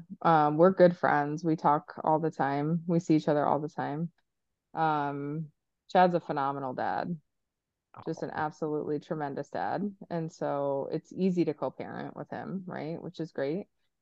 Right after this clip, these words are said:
Speaker 1: Um, I've gone on dates and talked to people who have incredibly toxic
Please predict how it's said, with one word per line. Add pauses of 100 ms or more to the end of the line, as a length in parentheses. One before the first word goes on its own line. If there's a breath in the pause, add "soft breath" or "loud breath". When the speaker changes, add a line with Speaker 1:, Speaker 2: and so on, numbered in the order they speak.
(380)
Speaker 1:
Um, (180)
I've (920)
gone
on
dates
and
talked
to
people
who
have
incredibly
toxic